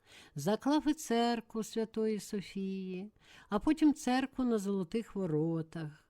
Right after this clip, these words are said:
монастир святого Георгія та святої Ірини. І почали при ньому віру християнську поширювати,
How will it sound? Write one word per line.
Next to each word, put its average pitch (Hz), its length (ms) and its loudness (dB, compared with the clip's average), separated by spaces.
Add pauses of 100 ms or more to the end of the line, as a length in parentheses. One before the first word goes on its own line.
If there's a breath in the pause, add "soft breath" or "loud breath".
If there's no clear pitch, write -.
(360 loud breath)
монастир 226 680 4
святого 220 580 0
Георгія 202 720 0
та 156 180 -6
святої 156 720 -4
Ірини. 127 680 -6 (680 loud breath)
І 190 120 0
почали 254 480 4
при 285 240 0
ньому 254 340 4
віру 226 560 0
християнську 202 1080 -4
поширювати, 151 1200 -6